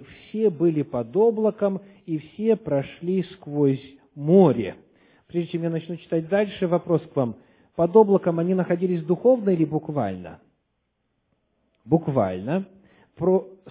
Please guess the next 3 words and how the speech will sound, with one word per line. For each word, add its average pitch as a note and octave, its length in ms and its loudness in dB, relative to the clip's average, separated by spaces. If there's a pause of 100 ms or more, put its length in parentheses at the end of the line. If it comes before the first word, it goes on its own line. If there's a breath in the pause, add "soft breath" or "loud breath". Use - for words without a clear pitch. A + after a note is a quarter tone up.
сквозь G3+ 520 0
море? F#3 580 0 (1300)
Буквально. B2+ 760 -4